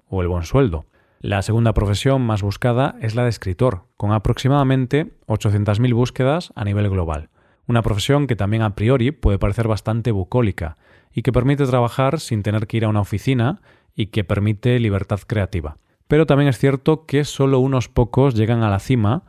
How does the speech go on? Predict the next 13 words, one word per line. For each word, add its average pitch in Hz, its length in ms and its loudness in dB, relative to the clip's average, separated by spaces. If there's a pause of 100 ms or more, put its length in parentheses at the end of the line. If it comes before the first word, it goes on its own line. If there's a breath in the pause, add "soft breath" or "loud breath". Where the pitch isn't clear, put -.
(320 soft breath)
y 110 100 -2
pueden 117 300 2
vivir 104 260 2
de 95 160 0
ello, 82 240 -4 (480 soft breath)
porque 101 260 -2
la 101 100 2
mayoría 98 300 0
de 113 60 2
escritores 113 640 0
pasan 113 380 0
bastantes 110 500 -2
penurias 113 680 0